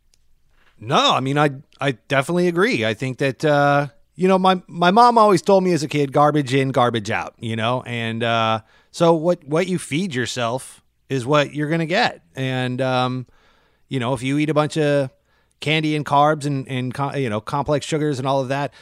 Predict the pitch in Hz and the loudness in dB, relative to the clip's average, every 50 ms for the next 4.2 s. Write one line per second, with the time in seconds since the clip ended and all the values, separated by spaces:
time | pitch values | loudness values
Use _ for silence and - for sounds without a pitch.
0 | - _ _ _ _ - 127 127 127 123 123 123 120 131 131 127 - 139 135 147 | -20 _ _ _ _ -6 -4 -2 -2 0 -2 -2 -2 -2 -4 -2 -2 -2 -2 -2
1 | 139 - - 156 147 147 143 - - - - _ _ _ - 170 175 170 165 156 | -4 -4 -4 -2 -2 -2 -4 -6 -10 -18 -20 _ _ _ -4 -2 0 0 -2 -4
2 | - - 160 165 165 165 165 165 160 156 156 151 208 220 143 117 120 147 147 151 | -4 -2 0 0 2 2 2 2 0 0 -2 -2 -2 0 0 0 -2 -2 -2 -2
3 | 151 - 208 208 - - - _ - 139 143 143 135 - 156 151 151 151 151 151 | -2 0 0 0 0 -2 -6 _ -6 -4 -4 -4 -4 -2 0 2 2 2 2 2
4 | 151 147 147 135 | 0 -2 -4 -6